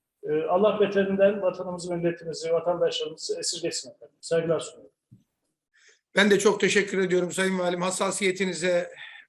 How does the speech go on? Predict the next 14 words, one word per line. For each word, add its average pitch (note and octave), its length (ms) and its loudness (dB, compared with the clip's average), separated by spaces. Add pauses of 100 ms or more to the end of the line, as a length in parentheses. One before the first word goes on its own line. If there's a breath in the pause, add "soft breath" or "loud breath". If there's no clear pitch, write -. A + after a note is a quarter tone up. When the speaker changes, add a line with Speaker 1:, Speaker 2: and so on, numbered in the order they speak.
Speaker 2:
arkadaşlarımıza E3+ 760 -2
olan, E3+ 380 -2 (600)
e, D3 340 -4
bu E3+ 400 0 (340)
hakikaten F3 520 0
onları D#3+ 260 0
gönüllendirecek E3 1080 -2 (440)
bu D#3+ 360 -2
güzel, E3+ 480 4 (500)
e, C#3+ 440 0 (120)
takdirlere, D#3+ 760 2 (540)
e, C#3+ 280 -2
ben F3 200 0
de E3 300 2